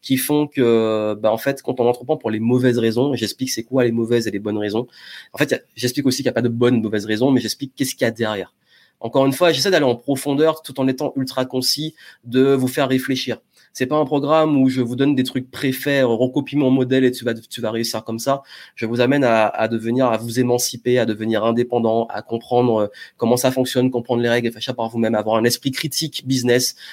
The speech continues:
et pouvoir ensuite prendre les bonnes décisions parce que pour moi, c'est important. Je vous dis, je veux créer des leaders, je veux, euh, des gens qui, euh, qui s'épanouissent et qui, euh,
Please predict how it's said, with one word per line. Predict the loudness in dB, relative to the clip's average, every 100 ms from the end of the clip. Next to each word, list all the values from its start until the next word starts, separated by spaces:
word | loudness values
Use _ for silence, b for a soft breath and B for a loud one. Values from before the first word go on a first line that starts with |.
| B
et | -8
pouvoir | -4 2 4 4
ensuite | 0 -4 -6
prendre | -2 -2
les | 0
bonnes | 0 0
décisions | -2 -4 -4
parce | -4 -8
que |
pour | -8 -4
moi, | -4
c'est | -4
important. | -8 -12 -16 -20 _ _ _ _ _
Je | 0
vous |
dis, | 2
je | 2
veux | 0
créer | 2 2
des | 4
leaders, | 2 0 2 4 2
je | 0
veux, | -2 0 2
euh, |
des | 0
gens | 0 0
qui, | 0 -2
euh, | -2 -4
qui | -6
s'épanouissent | -6 -2 -2 0 -2 -4
et |
qui, | -10 -8 -6
euh, | -6